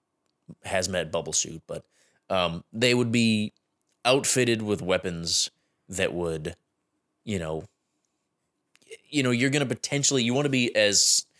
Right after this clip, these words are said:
hopefully as quick and as, uh, swift as you, you know, and silent as possible. I'm kinda going off that principle of, was it, uh,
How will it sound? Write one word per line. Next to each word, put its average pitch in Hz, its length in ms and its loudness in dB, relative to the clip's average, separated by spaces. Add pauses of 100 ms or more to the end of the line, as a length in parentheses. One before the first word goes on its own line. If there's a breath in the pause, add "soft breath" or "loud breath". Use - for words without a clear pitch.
(400 soft breath)
hopefully 160 360 2
as 117 100 2
quick - 400 -2
and 101 100 -4
as, 92 200 0
uh, 82 260 2 (120)
swift - 460 0
as 87 140 -4
you, 87 160 -8 (120)
you 95 120 -4
know, 80 160 -4
and 82 140 -8
silent 92 560 0
as 87 140 -6
possible. 90 600 0 (460)
I'm 82 160 -10
kinda 85 240 -4
going 82 240 -4
off 78 160 -6
that 80 160 -6
principle 80 480 -4
of, 76 140 -10
was 85 160 -4
it, 69 100 -12
uh, 69 240 -16